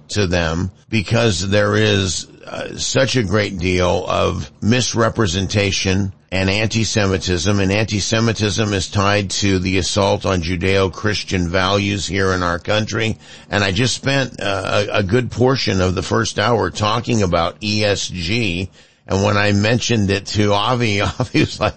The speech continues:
"Oh my goodness, uh, let me tell you some things that I could tell you about this." So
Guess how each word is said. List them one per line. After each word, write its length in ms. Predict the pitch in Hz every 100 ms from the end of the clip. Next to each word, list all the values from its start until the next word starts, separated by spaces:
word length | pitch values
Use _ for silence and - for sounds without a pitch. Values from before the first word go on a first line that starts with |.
| -
"Oh 180 | 110 113
my 200 | 117 110
goodness, 580 | 107 120 104 87 80 -
uh, 360 | 95 98 95 - - - -
let 240 | 113 135
me 160 | 156 160
tell 500 | - - 180 190 190
you 380 | 180 190 202
some 320 | 185 - 175 165
things 800 | - 190 208 135 90 82 78 -
that 160 | 120
I 120 | 127
could 280 | 139 127 117
tell 260 | 107 139 151
you 200 | 127 101
about 440 | 95 107 120 123
this." 240 | 101 104 92
So 340 | - 101 95